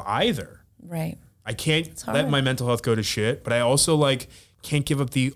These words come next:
Speaker 1: only family member I have.
Speaker 2: That's fair.
Speaker 1: You know what I mean? Especially growing, like, and, like, maybe other people don't relate, but when you're an only child of a single mother, like, all you ever want is family.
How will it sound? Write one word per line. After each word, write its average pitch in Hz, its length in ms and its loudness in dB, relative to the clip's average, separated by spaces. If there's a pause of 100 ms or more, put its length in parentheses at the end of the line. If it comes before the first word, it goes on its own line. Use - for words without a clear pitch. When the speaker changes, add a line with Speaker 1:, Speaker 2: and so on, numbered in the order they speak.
Speaker 1:
only 165 480 2
family 147 520 0
member 117 400 2
I 104 120 0
have. - 680 -6
Speaker 2:
That's 247 260 -8
fair. 247 580 -6
Speaker 1:
You 131 80 0
know 139 80 4
what 135 100 2
I 127 60 2
mean? 123 220 2
Especially 151 380 0
growing, 139 380 2
like, 139 360 -2
and, 151 140 0
like, 151 240 2
maybe 208 320 2
other 180 120 4
people 156 220 2
don't 147 180 2
relate, 127 300 0
but 123 100 -4
when 123 140 2
you're 185 160 0
an 190 160 -4
only 139 320 0
child 123 420 2
of 110 80 -2
a 104 60 -2
single 120 360 0
mother, 104 560 0 (580)
like, 123 340 -2 (240)
all 143 220 4
you 143 240 6
ever 117 180 2
want 104 280 0
is 98 140 0
family. 98 460 -8